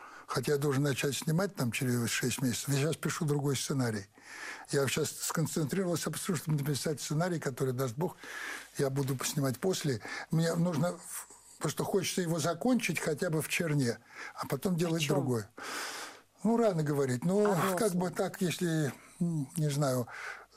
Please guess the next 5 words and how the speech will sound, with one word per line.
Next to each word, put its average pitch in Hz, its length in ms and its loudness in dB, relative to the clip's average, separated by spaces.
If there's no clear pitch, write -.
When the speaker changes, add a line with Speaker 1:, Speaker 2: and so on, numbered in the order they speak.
Speaker 1:
ну, 190 140 2
если 190 260 2
зеркально 151 1200 2
взять, 127 440 0
э, 135 320 0